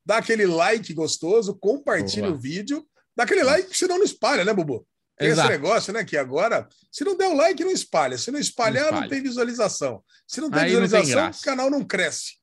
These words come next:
Speaker 1: Então vamos lá, se inscreve, compartilha, dá like, faz tudo que tem pra fazer,
Speaker 2: Quem,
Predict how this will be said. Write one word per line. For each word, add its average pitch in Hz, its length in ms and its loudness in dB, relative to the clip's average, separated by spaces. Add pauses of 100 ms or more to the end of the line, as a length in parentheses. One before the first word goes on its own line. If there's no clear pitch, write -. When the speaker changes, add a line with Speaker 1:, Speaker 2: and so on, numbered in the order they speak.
(300)
Speaker 1:
Então 480 280 0
vamos 302 180 4
lá, 208 180 4
se 202 140 -6
inscreve, 190 580 -2
compartilha, 175 880 -2
dá 214 160 -2
like, 160 480 -2
faz 269 220 -4
tudo 330 160 -6
que - 80 -16
tem 254 120 -6
pra 208 140 -8
fazer, 127 480 -6
Speaker 2:
Quem, 175 220 -4